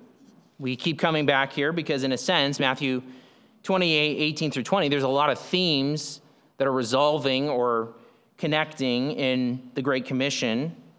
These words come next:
But here we go, right? Here's, here's a very rich master entrusting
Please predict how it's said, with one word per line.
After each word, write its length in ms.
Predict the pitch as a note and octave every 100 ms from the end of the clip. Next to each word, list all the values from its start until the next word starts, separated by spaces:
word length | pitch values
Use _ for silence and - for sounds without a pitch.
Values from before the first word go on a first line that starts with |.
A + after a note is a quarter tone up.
| _ _ _ _ _ _ _ _ _ _ _ _ _ _ _ _ -
But 340 | E3 G#3 -
here 240 | G3 G#3 A3+
we 80 | G#3+
go, 340 | B3+ A#3+ A#2+
right? 280 | C3 D#3+ -
Here's, 640 | E3+ F#3 G3+ G#3+ F#3 - - - - _ _ _ _ -
here's 200 | C#4 B3
a 40 |
very 240 | E3 F3+
rich 560 | D3+ C3 G3 - - - -
master 640 | D#3 D3+ D3+ - A2 A2 A3 - - _ _ _ _ _ _ _ _ _ -
entrusting 1000 | D3 - F3 F3 - D#3 C3 B2+ D3